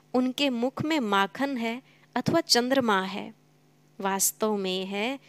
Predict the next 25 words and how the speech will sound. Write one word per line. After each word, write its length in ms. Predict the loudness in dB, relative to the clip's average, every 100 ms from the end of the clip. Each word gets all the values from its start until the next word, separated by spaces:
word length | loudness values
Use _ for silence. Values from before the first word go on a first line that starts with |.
| _ -14
विश्व 400 | 2 4 4 0
की 200 | -4 -4
बादशाही 840 | -2 -4 -4 -2 0 0 -4 -6 -6
मुख 340 | -2 -2 0
में। 260 | -2 -2 -4 _ _ _ _ _ 2
दो 220 | 6 6
बिल्ले 380 | 4 0 0 2
आपस 520 | 0 -2 0 0 2
में 120 | 2
लड़ते 460 | 2 2 2 2 2
हैं, 240 | 0 -6 -10 _ _ -8
माखन 560 | 4 4 4 -2 -6 -6 -2
तुम 200 | 0 2
देवताओं 600 | 4 4 2 0 -2 -2
को 160 | 0 0
मिल 220 | 2 0
जाता 360 | 2 0 0 -4
है। 260 | -6 -10 -14 _ _ _ _ -10
यह 220 | 0 0
है 380 | 0 -4 -4 -6
विश्व 380 | 2 2 4 0
की 180 | -4 -2
बादशाही 800 | 0 0 0 2 2 0 -2 -2
रूपी 320 | -2 2 2
माखन। 580 | 6 4 4 -4 -6